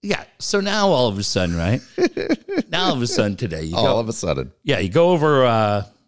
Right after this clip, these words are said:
Speaker 1: you go all around Twitter tonight. Everybody's got their gis with their sleeves cut off.
Speaker 2: Yes.
Speaker 1: And they've cinched up their yellow belts, and everybody's out there in the fucking dojo ready to take on everybody. Sit the fuck down. Uh, uh, nobody gives a shit what Darren thinks tonight,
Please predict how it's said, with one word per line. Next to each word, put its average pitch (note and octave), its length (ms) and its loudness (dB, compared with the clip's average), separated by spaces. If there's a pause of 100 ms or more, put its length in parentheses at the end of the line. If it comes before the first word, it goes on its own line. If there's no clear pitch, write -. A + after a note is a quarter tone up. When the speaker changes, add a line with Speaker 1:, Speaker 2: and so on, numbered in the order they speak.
(160)
Speaker 1:
you B2 120 -6
go C#3 100 0
all D#3 220 2
around C#3 320 0
Twitter F#2+ 280 -2
tonight. E2+ 500 -4
Everybody's A2+ 540 0
got G#2 240 0
their F#2+ 260 -4 (240)
gis A2 440 0
with G2 140 -2
their F#2 120 -2
sleeves A#2+ 480 -2
cut F2 240 -2
off. D#2 340 -8
Speaker 2:
Yes. E2+ 500 -2
Speaker 1:
And A#2+ 140 -2
they've G#2+ 180 -4
cinched - 420 -2
up B2+ 180 -2
their G#2 120 0
yellow A2 360 0
belts, G#2+ 400 -4
and B2+ 100 2
everybody's C#3 480 0
out A#2 240 0
there G2+ 360 0 (440)
in B2 140 -2
the G#2+ 60 -4
fucking B2 420 -4
dojo A2 540 2
ready B2+ 160 2
to A#2 140 -2
take A#2+ 240 -2
on G2+ 220 0
everybody. F#2+ 380 -4
Sit - 340 -6
the - 120 -10
fuck - 380 -14
down. E2 320 -12 (400)
Uh, G3 60 2
uh, G#3 360 -6
nobody B3 460 -2
gives B2 280 -2
a G2+ 40 0
shit - 280 -4
what G#2 120 -8
Darren E2+ 300 -8
thinks D#2+ 300 -8
tonight, - 340 -12